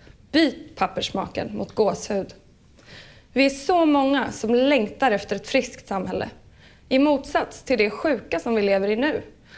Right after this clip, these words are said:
Den värld där korruption, krig och orättvisor är en del av vår dagliga upplevelse. Vi kan skapa det. Vi kan få valuta för våra röster. Genom jämlikhet.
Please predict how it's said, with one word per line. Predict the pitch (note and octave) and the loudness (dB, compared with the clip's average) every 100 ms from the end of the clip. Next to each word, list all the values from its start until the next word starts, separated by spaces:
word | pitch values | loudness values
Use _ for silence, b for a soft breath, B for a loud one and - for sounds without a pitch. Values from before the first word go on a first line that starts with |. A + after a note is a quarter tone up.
| B - | B -2
Den | C#4 D4 | 0 2
värld | G#3 G3+ A3 - - - _ | 2 0 -2 -10 -20 -20 _
där | A3+ A#3 | -2 0
korruption, | C4 C#4+ C#4 - A3 A#3+ D4+ - - - | 2 2 -2 -2 0 0 -2 -4 -16 -18
krig | - A3 A#3 A3+ A3+ - | -4 2 2 2 -4 -4
och | A#3 C#4 | 0 2
orättvisor | B3 G3+ A3+ C#4 C#4 F3+ G#3 - B B B | 2 0 0 -2 -2 -6 -6 -12 B B B
är | A3 | 2
en | C4 B3+ | 4 4
del | G#3+ A3 | 2 2
av | A3+ | 2
vår | F#3+ F#3+ | 0 0
dagliga | F#3+ B3 F#3+ F#3 F#3 G3 | 2 2 2 0 -2 -2
upplevelse. | A#3 - A3 A#3+ A#3+ - - - _ _ _ - b b b b | -4 -4 -2 -2 -4 -10 -14 -20 _ _ _ -20 b b b b
Vi | - D#4+ F4 | 0 0 2
kan | C#4+ C4 | -2 -2
skapa | - A3+ A3 C4 | 0 0 0 -2
det. | G#3 - - _ b b b | -2 -4 -12 _ b b b
Vi | G#3+ C#4 F4 | -2 0 0
kan | E4+ B3 | 0 -2
få | A#3+ G3 | -2 -2
valuta | A3+ A#3 A3 - A#3 | 2 2 0 -2 -4
för | - | -4
våra | G3 A3+ G3 G3+ | 0 2 2 0
röster. | G#3 - - G#3+ - - _ _ b b b | -2 -4 -4 -4 -6 -16 _ _ b b b
Genom | - A#3 D#4+ C#4 B3 | -2 2 4 4 2
jämlikhet. | B3 G3+ G3+ G#3 C#4 - - | 2 0 -4 -4 -4 -6 -14